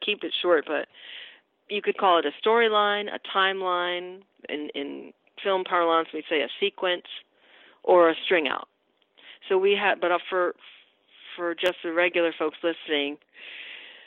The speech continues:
'cause I know we're out here, um, we had storyline A. So the storyline A was the story of Soul, the s-, five seasons of Soul from sixty-eight to seventy-three, from its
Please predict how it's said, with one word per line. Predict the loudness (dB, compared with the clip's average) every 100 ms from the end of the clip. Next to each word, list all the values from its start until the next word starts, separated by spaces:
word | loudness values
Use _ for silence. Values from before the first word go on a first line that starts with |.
| -20 -20 _
'cause | -10
I | -6
know | -2 2
we're | 4
out | 4 4
here, | 0 -2 -6 -12 _
um, | 0 0 0
we | 2
had | 2 2 2
storyline | 2 4 2 2 2
A. | 2 4 0 -4 -16 _ _ _ _ _ -6
So |
the | -6
storyline | 0 2 2 0 2
A | 2 2
was | -2
the | -6
story | -6 -2 2 2
of | 0 -2
Soul, | 0 0 0 -6 _ _ _ _ _
the | -8
s-, | -8 -14 -10 0
five | 2 2 -4
seasons | -8 -8 -10 -10
of | -10
Soul | -4 -2 -2
from | -8 -10
sixty-eight | -10 -10 -4 -2 -2
to | -8 -4
seventy-three, | -4 -4 -12 -4 -4 -4 -6
from | -8 -8
its | -10